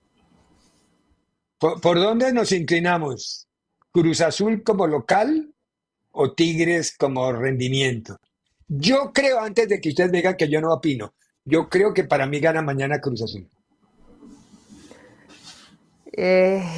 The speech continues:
Speaker 2: <laughs> no sé, no, no, no. Yo creo que un empate o, o gana Tigres.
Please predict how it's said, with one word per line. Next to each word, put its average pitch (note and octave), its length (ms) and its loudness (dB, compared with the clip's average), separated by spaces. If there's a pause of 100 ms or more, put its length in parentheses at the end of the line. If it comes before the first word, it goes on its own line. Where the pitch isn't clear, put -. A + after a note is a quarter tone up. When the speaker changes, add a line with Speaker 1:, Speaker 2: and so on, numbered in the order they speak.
(380)
Speaker 2:
<laughs> C4 1120 -4
no A3 160 -6
sé, G#3 380 0
no, G#3 220 -2
no, G3+ 120 -4
no. G3 240 -8
Yo A3+ 160 0
creo B3+ 180 0
que B3 160 -2
un A#3 160 -4
empate A#3+ 540 -2
o, A3 100 -2
o G3 300 -6
gana G3 280 -2
Tigres. E3+ 520 -10